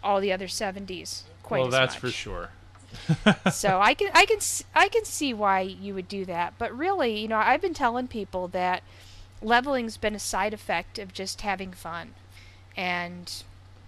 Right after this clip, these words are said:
Speaker 1: I can't say I, I've really been trying hard to level.
Speaker 2: Yeah.
Speaker 1: It just, so, but even that, getting to seventy really was, just wasn't that difficult. Have you done any of the, uh, an-, any of the other instances lately?
Speaker 2: I did, um,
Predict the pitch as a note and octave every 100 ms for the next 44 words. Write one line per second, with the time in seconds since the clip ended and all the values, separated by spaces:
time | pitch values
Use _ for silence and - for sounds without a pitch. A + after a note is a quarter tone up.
0 | - - - - - C#4 - B3+ F3+ -
1 | G3+ F3+ F3 G3+ G3+ - F#3 G#3 G#3 F#3+
2 | F3+ E3 E3 - A3+ G#3 F3 E3+ G3+ F#3
3 | F3 F3 E3 E3+ E3 - - - - -
4 | - C#3+ - A3 G#3 - - - - E4
5 | D#4 - D4+ D4+ D#4+ D4 E4 B3 G#3 -
6 | - - B3+ B3 G#3+ - A3+ A#3 F#3 F3
7 | F#3+ F#3+ F#3+ F#3 - C#4 - G#3 A3+ A3+
8 | G#3+ B3 B3 C4 F#3 E3 - - - -
9 | - B3+ B3+ C#4 C#4 C4+ C4+ A#3 B3 A#3+
10 | A3+ A3 A3 - A#3 A#3+ A#3+ B3 A#3 A3
11 | A3 A3 - C4+ C4 D4 C4+ C#4 C#4+ D#4
12 | - - - D#3 C#3+ C#3 C3 A#2 C3+ C3
13 | B2+ A#2 A2+ A#2 A2 G#2+ G#2 G2+